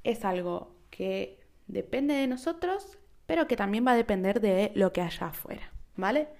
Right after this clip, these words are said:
Entonces, estos factores internos o externos es lo que se conoce como motivación interna y motivación externa. Yo creo que si bien la motivación externa es súper importante,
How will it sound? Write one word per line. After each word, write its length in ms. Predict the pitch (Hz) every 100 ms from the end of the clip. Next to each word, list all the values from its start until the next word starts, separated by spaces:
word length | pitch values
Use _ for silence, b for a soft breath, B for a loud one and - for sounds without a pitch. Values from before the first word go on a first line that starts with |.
| B B B B - -
Entonces, 680 | 247 233 190 175 - 196 - -
estos 640 | 269 - 277 262 269 269
factores 540 | - 208 220 220 214 -
internos 480 | 208 208 233 226
o 80 | 196
externos 480 | 196 - 247 226 226 -
es 100 | 208
lo 100 | 208
que 80 | 185
se 140 | 190
conoce 320 | 185 190 - 214
como 360 | 208 226 226 B B _
motivación 680 | 285 208 202 208 208 220 -
interna 480 | - 262 277 294 330 - -
y 80 |
motivación 640 | 294 254 190 185 - 208 208 -
externa. 600 | - - - - - - - - b b b b b b -
Yo 340 | - 233 240
creo 220 | 240 240
que 100 | 233
si 140 | 196 196
bien 280 | 196 190 -
la 140 | 185 175
motivación 500 | 175 180 175 190 190
externa 600 | 190 - 226 196 180 - -
es 160 | 185
súper 320 | - 190 190
importante, 680 | 190 202 226 240 277 269 262